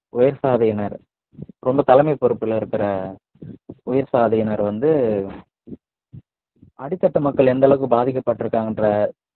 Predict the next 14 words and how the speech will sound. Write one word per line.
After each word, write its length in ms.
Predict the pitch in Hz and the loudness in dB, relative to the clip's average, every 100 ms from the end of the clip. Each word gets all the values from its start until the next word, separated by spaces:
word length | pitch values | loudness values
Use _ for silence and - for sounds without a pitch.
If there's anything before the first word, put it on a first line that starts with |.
| _ | _
அந்த 340 | - 131 151 | -8 -2 0
மாதிரியான 420 | 160 151 147 131 | 2 4 2 0
செய்திகள், 420 | 113 123 127 127 131 | -4 -2 -2 -2 -2
கட்டுரைகளை 560 | 113 110 139 123 110 | -4 -2 0 0 0
வந்து 280 | 107 110 127 - | 0 -2 -6 -4
தவிர்த்திருக்கிறதையும் 840 | 123 156 - 139 - 113 113 120 | 0 0 0 -2 -2 -2 0 0
வந்து 540 | 113 104 107 104 90 92 _ _ _ _ _ - - _ | -2 -4 -4 -4 -4 -10 _ _ _ _ _ -20 -20 _
இந்த 240 | 120 110 | -20 -16
நூல்ல 340 | 107 110 104 101 | -14 -12 -8 -8
ஒரு 220 | 98 98 | -6 -8
பதிவு, 320 | 95 101 101 - _ | -6 -8 -10 -20 _
பதிவு 240 | 104 107 | -6 -6
பண்ணியிருக்காரு. 520 | 101 101 - - 98 110 _ - _ - - _ _ - - - - - _ | -6 -14 -20 -20 -20 -20 _ -20 _ -20 -20 _ _ -20 -20 -20 -20 -20 _
ஆம், 480 | - 117 113 110 110 | -20 -14 -12 -12 -12